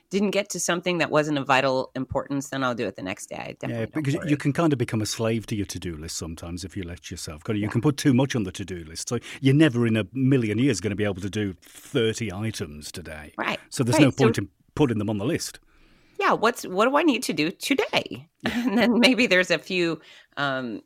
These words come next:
Speaker 1: would be nice to-dos. And so I, I, I always do the must-dos. And then if I can get to the would be nices, I do.
Speaker 2: Yeah, yeah, it's a good plan. Um, gyms. Ugh.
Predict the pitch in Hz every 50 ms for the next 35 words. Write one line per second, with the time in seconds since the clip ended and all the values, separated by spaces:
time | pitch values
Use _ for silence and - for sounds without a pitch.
0 | _ - 156 156 175 170 147 156 143 135 123 160 220 - - - 220 214 226 233
1 | 262 - - - - 165 160 160 160 - - 165 165 160 156 151 143 156 160 -
2 | _ - 185 185 - - - 185 175 156 - - - _ _ - - 165 - -
3 | 160 170 180 214 226 226 - - 208 208 185 180 165 156 156 - - - 160 151
4 | 147 147 147 143 147 147 - - _ 147 147 143 143 143 139 139 135 135 135 131
5 | 127 127 139 - _ - 147 - 165 160 160 - 143 139 147 143 - - 147 120
6 | 113 123 135 113 98 127 117 113 113 117 - - 87 95 - - - - - -
7 | - - _ _ _ _ - - 80 - - - _ _ _ _ _ _ - 73
8 | 69 67 - _ _ - _ - 127 101 - - - 95 78 71 73 - _ _
9 | _ _ - - - - - _ _ - 160 196 226 226 220 - _ _ _ _
10 | - 127 104 - 135 131 123 113 104 95 87 82 78 80 - - - _ _ -
11 | 98 85 80 76 73 - - - - -